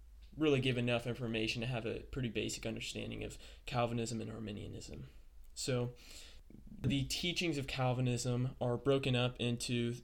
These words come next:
uh, five letters, tulip. So first letter is T, total depravity.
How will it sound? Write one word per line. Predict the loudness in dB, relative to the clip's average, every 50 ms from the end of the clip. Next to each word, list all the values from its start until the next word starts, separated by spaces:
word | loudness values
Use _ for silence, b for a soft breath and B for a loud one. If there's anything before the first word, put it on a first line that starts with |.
| -2
uh, | -2 0 0 -2
five | -4 0 2 4 4 4 4 4
letters, | 4 4 6 6 4 4 2 0 0
tulip. | 0 0 4 4 6 6 6 6 6 4 2 -2 -8 b b b b b b b
So | -4 0 2 4 4 4 4 4 2 -2 -4 -10 -16 -18 -18 -18 -8
first | 2 4 6 6 6 6
letter | 4 4 6 4
is | 2 2
T, | 0 -4 -4 -2 0 2 2 2 0 -2 B B B B B B B -6
total | -2 4 6 6 6 6 6
depravity. | 4 2 0 -2 0 2 4 4 4 4 2 2 0 -2 -2 -4 -6